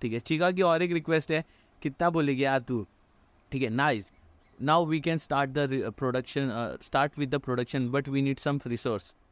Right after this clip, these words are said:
Uh, go to the morgue and bring a few crabs। ठीक है, ये भी हो गया। अभी चिका क्या बोल रही है, हम चिका से बात करेंगे, ठीक है। "We are so happy, it's given me an idea, how about moving to, in together?" अबे, साथ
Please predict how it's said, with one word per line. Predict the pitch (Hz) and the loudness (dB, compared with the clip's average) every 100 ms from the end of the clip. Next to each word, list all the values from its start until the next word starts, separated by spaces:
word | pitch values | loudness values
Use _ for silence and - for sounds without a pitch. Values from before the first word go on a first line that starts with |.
| - | -10
Uh, | 113 110 110 107 | -6 -4 -6 -4
go | 151 151 | -2 -2
to | 151 151 | 0 2
the | 156 151 - - 120 | 2 0 -6 -8 -4
morgue | 120 135 131 175 196 131 | 0 0 0 0 0 0
and | 151 151 | -2 -2
bring | 139 143 160 | 0 0 0
a | - | 0
few | 151 165 _ _ _ _ - | -2 -2 _ _ _ _ -4
crabs। | 127 147 139 - - - - | 0 2 0 -2 -12 -20 -10
ठीक | - 113 113 | -4 -2 0
है, | 120 151 - _ _ _ - | 0 -2 -6 _ _ _ -4
ये | 117 120 | -2 0
भी | 131 | 2
हो | 123 | 0
गया। | 113 127 | 2 0
अभी | 123 | -2
चिका | - 117 123 | -4 -2 -2
क्या | 123 123 | 0 0
बोल | 117 110 | 0 0
रही | 117 | 0
है, | |
हम | 117 | 0
चिका | 113 104 107 | 0 -2 0
से | 113 | 0
बात | 104 101 | -2 -2
करेंगे, | 104 101 117 - _ _ _ - | -2 -2 -2 -6 _ _ _ -2
ठीक | 127 | 0
है। | 110 | 0
"We | - - 107 | -4 -12 -4
are | 139 147 | 0 0
so | - | 0
happy, | 139 120 139 131 | -2 -2 -2 -4
it's | - | -2
given | 131 131 | -2 0
me | 135 135 139 | 0 2 0
an | |
idea, | 123 113 120 104 | 0 0 0 0
how | 120 127 135 | 0 0 0
about | 135 135 123 | 0 0 -2
moving | 120 131 131 | -2 -2 -2
to, | 135 127 - | -6 -8 -10
in | - 135 135 | -4 -2 -2
together?" | 139 123 135 131 - _ _ - | -2 -2 -2 -6 -8 _ _ -4
अबे, | 139 | 0
साथ | 170 147 135 | 2 2 2